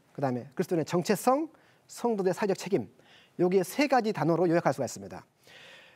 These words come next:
베드로, 베드로는 적대적인 세상에서 변함없이 선행을 하며 살아가라고 성도들에게 가르쳤습니다. 이 선한 행실은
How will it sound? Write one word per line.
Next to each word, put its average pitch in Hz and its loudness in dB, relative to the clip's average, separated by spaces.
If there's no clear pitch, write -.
베드로, 208 2
베드로는 185 2
적대적인 196 2
세상에서 202 0
변함없이 214 2
선행을 262 2
하며 175 2
살아가라고 143 0
성도들에게 143 0
가르쳤습니다. 110 -8
이 190 0
선한 247 2
행실은 196 0